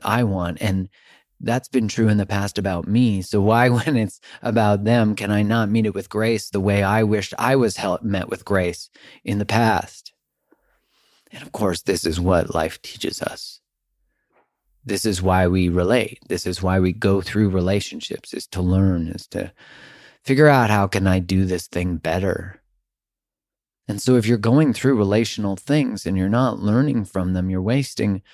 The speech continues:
really awesome opportunities to figure out how you can be a better version of yourself. You know, we get quite obsessed with how our partners can show up better, how they're not doing this or that or that.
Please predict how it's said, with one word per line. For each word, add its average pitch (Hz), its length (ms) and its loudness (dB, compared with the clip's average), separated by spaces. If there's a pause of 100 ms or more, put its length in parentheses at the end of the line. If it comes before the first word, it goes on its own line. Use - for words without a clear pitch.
(220)
really 143 320 6
awesome 104 380 2
opportunities 95 1000 0 (460)
to 117 100 -4
figure 113 260 2
out 107 180 2
how 95 140 -2
you 104 200 4
can 101 160 -2
be 104 120 2
a 95 60 0
better 95 260 0
version 92 340 -2
of 90 140 -6
yourself. 107 720 -4 (1120)
You 104 100 -2
know, 110 100 6
we 110 120 4
get 120 440 2 (480)
quite 120 640 0 (1000)
obsessed - 720 -2
with 107 140 0
how 107 300 0
our 101 140 0
partners 107 540 -4
can 95 200 -8
show 92 220 -4
up 85 160 -6
better, 85 320 -2
how 110 180 0
they're 113 260 4
not 110 260 4
doing 104 300 4
this 107 260 0
or 98 100 0
that 92 300 0
or 90 120 -2
that. 90 420 -2